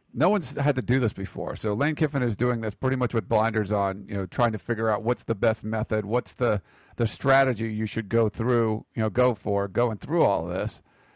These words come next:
And, uh, so far it's worked out well. I mean, I, I guess you could argue that last time there was, uh,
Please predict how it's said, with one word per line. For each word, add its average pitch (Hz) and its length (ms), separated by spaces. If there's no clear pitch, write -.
And, 107 220
uh, 107 80
so 190 160
far 208 200
it's 185 120
worked 185 200
out 165 200
well. 147 240
I 107 40
mean, 120 140
I, 135 140
I - 80
guess 139 180
you 147 80
could 131 160
argue 131 320
that 113 140
last 120 320
time 120 280
there 113 120
was, 107 260
uh, 95 300